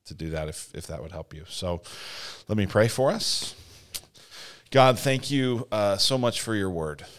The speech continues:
And thank you that Jesus is Lord, that he's Lord of all.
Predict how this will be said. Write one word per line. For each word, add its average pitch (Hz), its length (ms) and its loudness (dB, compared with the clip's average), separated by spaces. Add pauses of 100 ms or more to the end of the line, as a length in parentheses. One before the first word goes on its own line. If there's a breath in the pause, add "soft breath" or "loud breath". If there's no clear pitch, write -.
(160 loud breath)
And 95 240 -2
thank 104 340 0
you 110 200 -2
that 92 240 -2
Jesus 98 540 -4
is 92 340 -4
Lord, 107 440 0 (160)
that 90 120 -6
he's 85 240 -6
Lord 87 220 0
of 85 140 -6
all. 110 420 -2